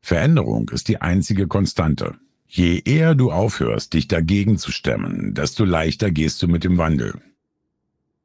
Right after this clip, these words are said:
Denn mal ehrlich, warum wehren wir uns gegen Veränderung? Meistens doch nur aus Angst, Stolz oder Bequemlichkeit.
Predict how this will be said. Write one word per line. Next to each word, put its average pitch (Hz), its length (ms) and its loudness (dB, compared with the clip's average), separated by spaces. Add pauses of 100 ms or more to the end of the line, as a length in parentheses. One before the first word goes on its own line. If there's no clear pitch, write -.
(300)
Denn 113 200 2
mal 127 260 4
ehrlich, 71 560 -2 (180)
warum 95 420 2
wehren 104 300 2
wir 64 140 0
uns 60 140 -2
gegen 65 200 -2
Veränderung? 55 640 -4 (320)
Meistens 80 520 -2
doch 80 140 0
nur 82 160 0
aus 67 220 -4
Angst, 98 500 -2
Stolz 76 460 -2
oder 73 180 -4
Bequemlichkeit. 73 920 -2